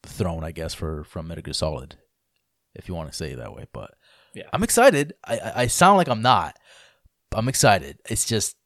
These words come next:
Speaker 1: it's three to four years down the line, so I'm like,
Speaker 2: Yeah.
Speaker 1: how excited can I be at this point? You
Speaker 2: Right,
Speaker 1: know what I
Speaker 2: right,
Speaker 1: mean?
Speaker 2: exactly. You'll be excited once you see a trailer for it.
Speaker 1: Oh, yeah,
Speaker 2: But
Speaker 1: for
Speaker 2: think
Speaker 1: sure.
Speaker 2: about it. You're gonna be giddy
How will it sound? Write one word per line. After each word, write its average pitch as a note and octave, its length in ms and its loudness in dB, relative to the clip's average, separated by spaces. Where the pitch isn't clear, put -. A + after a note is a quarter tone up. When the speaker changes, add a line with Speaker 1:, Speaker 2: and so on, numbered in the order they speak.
Speaker 1:
it's - 260 -8
three B2 240 2
to G#2 80 2
four G#2+ 220 2
years F#2 200 -2
down F2+ 180 -2
the D#2+ 80 -10
line, F2 260 -4
so F#2 140 -4
I'm F2 80 -6
like, E2+ 140 -8
Speaker 2:
Yeah. - 60 -8
Speaker 1:
how A2+ 180 4
excited G2 380 -4
can G2 140 -6
I E2+ 100 -10
be E2 260 -6
at - 160 -12
this - 120 -2
point? - 280 -6
You D#3+ 60 -4
Speaker 2:
Right, C3+ 140 6
Speaker 1:
know A2+ 60 2
what - 0 -
I - 40 -2
Speaker 2:
right, G#2+ 40 -2
Speaker 1:
mean? G#2+ 80 0
Speaker 2:
exactly. A2 260 -10
You'll D#3+ 120 6
be D#3 80 2
excited C#3+ 360 0
once C3 200 -2
you B2 60 -8
see B2+ 140 -4
a A2+ 40 -4
trailer G#2+ 340 -4
for A2 300 -6
it. G#2+ 360 -4
Speaker 1:
Oh, C3+ 140 4
yeah, E2+ 220 -4
Speaker 2:
But G#3+ 100 4
Speaker 1:
for - 80 -6
Speaker 2:
think - 120 -6
Speaker 1:
sure. - 120 0
Speaker 2:
about B2+ 140 0
it. C3 40 0
You're D#3+ 120 0
gonna F3+ 180 2
be D#3+ 140 -2
giddy C3 540 4